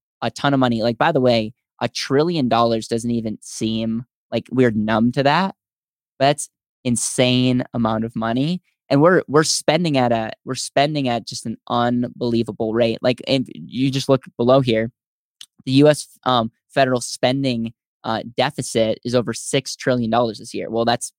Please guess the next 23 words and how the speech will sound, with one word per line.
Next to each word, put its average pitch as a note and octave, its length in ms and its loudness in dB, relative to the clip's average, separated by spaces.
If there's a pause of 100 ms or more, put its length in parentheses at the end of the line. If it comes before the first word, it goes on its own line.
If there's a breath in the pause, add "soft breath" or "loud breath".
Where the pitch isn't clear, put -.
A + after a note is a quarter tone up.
because B2 240 -4
we A#2 80 -4
had A2+ 140 -2
one A2+ 140 -4
of G#2+ 80 -8
the A2 80 -10
greatest A2+ 640 -8 (500)
bailouts A#2 580 2 (120)
of A2 320 -2
all A2+ 120 -2
time. A#2+ 460 2 (340)
And B2 220 0 (220)
the, B2 260 0 (320)
the B2+ 100 -4
U D3 120 6
S C3 200 -2 (140)
ta-, C3+ 160 -4 (100)
federal B2+ 280 0
tax - 480 -6
revenue A#2 400 -2
is A2+ 260 -6
only A#2+ 160 -6
three. C#3+ 480 -2